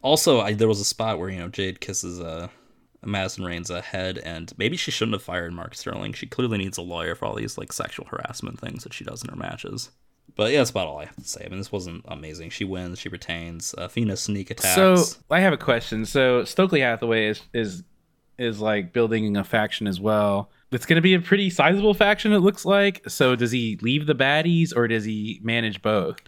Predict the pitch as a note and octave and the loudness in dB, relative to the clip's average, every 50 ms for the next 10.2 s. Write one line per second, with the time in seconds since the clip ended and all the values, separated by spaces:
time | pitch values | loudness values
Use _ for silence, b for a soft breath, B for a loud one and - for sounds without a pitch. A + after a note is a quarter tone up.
0 | _ _ _ _ - A#2+ - E3 D#3+ D3+ C#3 D3+ E3+ F3+ F3 C3+ D#3 F3 - D#4 | _ _ _ _ -4 0 4 6 6 6 6 6 6 4 4 2 0 0 2 2
1 | D4+ A#3 E3 C#3+ C3 B2 A#2 B2+ A2+ G#2 G2+ - - - - B2+ C3 C3 A#2+ A2+ | 2 2 2 2 2 2 4 2 2 2 2 0 -4 -4 0 2 4 4 4 2
2 | G#2 G2 F#2+ F#2+ - - G2+ G2 G2 - - F#2+ F#2 F2+ - - E2+ E2+ E2 D#2+ | 2 0 -2 -4 -4 -2 -2 -2 -2 -4 -6 -6 -6 -6 -6 -8 -6 -6 -8 -10
3 | D#2 - - E2 E2 E2 D#2 D2 D2+ E2 E2 E2 D#2+ D#2+ E2 E2 - F2 E2 D#2+ | -10 -8 -6 -6 -6 -6 -6 -10 -12 -10 -10 -8 -8 -8 -8 -8 -8 -10 -8 -6
4 | E2 E2 D#2+ - - - G2 F2+ F2 - - F2 F2 - - _ _ _ _ _ | -8 -8 -8 -8 -8 -6 -6 -6 -8 -8 -8 -10 -10 -10 -12 _ _ _ _ _
5 | _ G#2 G2 F#2+ F#2 - - - - F2+ E2+ F2 F2+ F2 F2 F2 - E2+ E2 E2+ | _ -2 -2 -2 -2 -4 -6 -6 -6 -4 -4 -4 -4 -4 -4 -6 -8 -8 -8 -8
6 | E2 D#2+ E2 E2 E2 - - - - - - - - - - B1 A#1 - - D2+ | -8 -10 -10 -12 -12 -14 -16 -16 -14 -14 -14 -14 -16 -16 -16 -16 -14 -10 -10 -10
7 | - - - - - - E2+ E2 D#2 E2 A#1+ C#2+ F#2 F#2+ - - - F#2+ F#2 E2 | -10 -10 -10 -10 -10 -8 -8 -8 -8 -8 -8 -8 -8 -8 -8 -6 -6 -6 -6 -4
8 | F2+ F2 E2+ E2+ E2+ E2+ D2+ - E2 - - F2 E2+ - - F2 F2 E2+ D#2+ - | -4 -2 -2 -2 -2 -4 -6 -10 -12 -10 -8 -8 -8 -8 -8 -10 -8 -10 -12 -14
9 | - - - - F2 E2+ - F2+ F2 E2+ E2 D#2 D#2 E2 E2 D#2 E2 F2 E2 D2+ | -14 -10 -8 -6 -6 -6 -6 -8 -8 -10 -12 -12 -12 -12 -10 -10 -10 -10 -10 -12
10 | - - - - | -14 -14 -16 -16